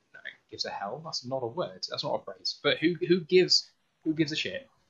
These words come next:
about who the quarterback two is when the season rolls around? Because if Goff gets injured, this team is not winning any games. So does it really matter? But it matters right now. So who,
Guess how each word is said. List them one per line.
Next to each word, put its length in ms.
about 260
who 180
the 80
quarterback 540
two 220
is 140
when 100
the 60
season 380
rolls 300
around? 240
Because 240
if 100
Goff 280
gets 240
injured, 360
this 180
team 260
is 100
not 200
winning 240
any 200
games. 480
So 600
does 160
it 120
really 260
matter? 380
But 360
it 200
matters 380
right 200
now. 200
So 260
who, 220